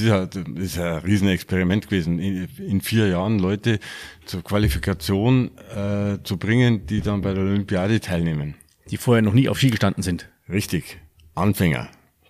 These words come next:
Speaker 1: Vier Jahre Skifahren und dann bei der Olympiade teilnehmen. Das war <laughs> so das Grundprinzip, was sie haben wollten. Und das, die sind dann auch gekommen, hier nach Garmisch.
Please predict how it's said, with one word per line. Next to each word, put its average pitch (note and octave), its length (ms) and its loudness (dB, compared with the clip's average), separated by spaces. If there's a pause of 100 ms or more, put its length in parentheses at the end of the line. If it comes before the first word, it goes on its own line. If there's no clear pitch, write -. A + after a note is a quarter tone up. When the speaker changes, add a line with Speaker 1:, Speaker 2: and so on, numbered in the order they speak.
Speaker 1:
Vier A#2 200 4
Jahre G#2+ 440 2 (760)
Skifahren G#2 640 0 (580)
und F2 200 -2
dann F#2 160 0
bei F2+ 100 0
der E2+ 100 0
Olympiade F2 500 -2
teilnehmen. D#2 500 -10
Das F#2 200 -6
war F#2 200 4
<laughs> - 0 -
so G2+ 280 6
das F2+ 420 -2 (760)
Grundprinzip, F#2 680 -2
was F2+ 140 -2
sie F2 100 -2
haben F2 180 0
wollten. E2 340 -2 (680)
Und F#2 640 0 (340)
das, A2+ 260 -6 (460)
die A2 100 2
sind B2 220 2
dann A#2+ 160 4
auch G#2+ 420 0
gekommen, F3+ 540 2 (1000)
hier A2 120 -2
nach G2+ 160 -4
Garmisch. C#3+ 480 0